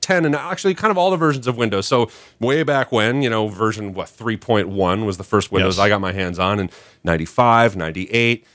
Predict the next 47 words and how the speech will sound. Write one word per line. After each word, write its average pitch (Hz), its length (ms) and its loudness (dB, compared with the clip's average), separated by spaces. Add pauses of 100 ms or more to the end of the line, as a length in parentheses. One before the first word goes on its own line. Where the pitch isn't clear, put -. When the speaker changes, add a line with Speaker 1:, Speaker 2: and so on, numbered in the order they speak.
(280)
Speaker 1:
Uh, 82 520 2
Windows, 95 720 -2
uh, 87 220 2
Millennium, 98 480 0
which 101 120 -2
we, 104 60 -2
Speaker 2:
Millennium. 104 260 0
Speaker 1:
we 104 100 0
won't 98 180 0
talk 82 200 0
about. 85 360 0
Speaker 2:
<laughs> - 40 -6 (220)
Speaker 1:
Uh, 98 260 2
X 143 180 -2
P 139 280 0
was 135 140 2
okay. 117 380 2
Windows 202 340 0
seven 262 280 0
I 233 100 0
thought 208 220 0
was 196 120 2
pretty 175 240 -2
good, 123 460 0 (500)
uh, 143 200 2
but 143 120 0
now 170 140 2
we're 202 80 2
up 185 100 0
to 165 80 -4
Windows 156 280 2
ten. 220 460 0 (140)
Speaker 2:
Yes. - 400 -4 (140)
Speaker 1:
And 151 380 2 (360)
w-, 160 160 -2
now 160 100 2
th-, 143 220 -2
this 147 200 0
announcement 165 480 0
came 151 200 2
out 127 240 2
a 117 80 -2
little 156 200 2
while 131 200 2
ago. 120 260 0 (320)
Windows 254 500 0
has 170 280 -2